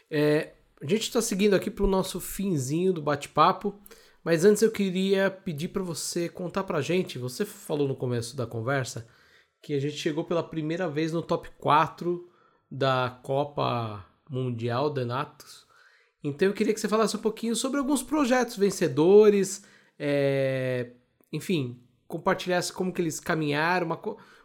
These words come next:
um resuminho. Eu sei que é bastante coisa, a gente tá falando aí, só se falar de um ciclo, já são vários meses, mas eu queria que você contasse um pouquinho de coisas que já foram feitas aí nos últimos tempos,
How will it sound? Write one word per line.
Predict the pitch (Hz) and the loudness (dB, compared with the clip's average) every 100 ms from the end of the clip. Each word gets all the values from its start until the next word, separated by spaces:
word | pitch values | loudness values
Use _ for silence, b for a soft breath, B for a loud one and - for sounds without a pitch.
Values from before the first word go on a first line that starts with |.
| _ | _
um | 233 | 6
resuminho. | 214 214 233 208 208 185 | 8 10 8 8 8 6
Eu | |
sei | - 202 | 6 6
que | 208 | 8
é | 190 | 6
bastante | 151 170 - 190 196 | 6 2 4 2 2
coisa, | - 175 202 196 180 B B B _ | 0 6 8 6 2 B B B _
a | |
gente | 131 143 | -6 -2
tá | 156 | 0
falando | 165 160 160 | 2 2 6
aí, | 160 156 | 6 4
só | - 190 | 2 0
se | 185 - | 0 -4
falar | 202 170 | 0 0
de | 160 180 | 2 0
um | |
ciclo, | 196 - 185 180 165 143 B B B | 0 0 0 0 0 -2 B B B
já | 151 | -4
são | 143 160 | -2 0
vários | 139 170 170 | 2 2 2
meses, | 147 143 175 185 196 - b b b - | 0 2 2 2 -2 -10 b b b -6
mas | 170 | 4
eu | 208 | 6
queria | 214 226 | 8 6
que | |
você | 226 | 4
contasse | 233 220 220 202 | 0 0 2 2
um | 220 | 2
pouquinho | 208 202 - 214 220 | 2 0 -2 -2 -2
de | 208 | -4
coisas | 208 214 208 202 | 4 8 8 6
que | - | -4
já | 196 | -4
foram | 180 196 175 | -2 -2 -2
feitas | - 175 175 170 | -2 -2 -4 -4
aí | 165 156 | -2 0
nos | 156 151 | -2 -6
últimos | 156 165 143 | -8 -10 -4
tempos, | 143 139 | -4 -4